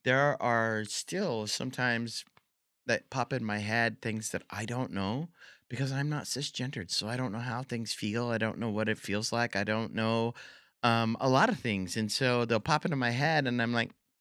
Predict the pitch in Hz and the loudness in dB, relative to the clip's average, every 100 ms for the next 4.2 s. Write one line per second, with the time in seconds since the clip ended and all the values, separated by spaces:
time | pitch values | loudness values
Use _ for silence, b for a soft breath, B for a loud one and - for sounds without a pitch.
0 | _ _ _ _ _ - - 143 147 - | _ _ _ _ _ -20 -6 4 4 6
1 | 127 151 160 127 - 113 - 123 110 - | 4 4 4 0 0 -4 -2 -2 -4 -4
2 | 104 120 113 127 - - 123 113 101 104 | -4 -4 -4 -6 -4 0 2 0 2 2
3 | 135 B B B B - 147 131 - 139 | 2 B B B B -6 -2 -2 4 6
4 | 127 92 | 6 2